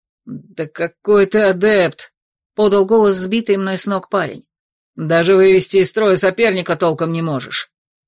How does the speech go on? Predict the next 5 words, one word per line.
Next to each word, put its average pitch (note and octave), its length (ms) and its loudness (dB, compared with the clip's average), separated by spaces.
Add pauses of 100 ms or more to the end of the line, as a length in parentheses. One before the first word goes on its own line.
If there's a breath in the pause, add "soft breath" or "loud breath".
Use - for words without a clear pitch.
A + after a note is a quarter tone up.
(920)
«Всё, G#3+ 840 0
хватит. C3+ 960 -8 (560)
Немедленно G3+ 920 0
покиньте G3 560 0
территорию. F#3+ 720 -2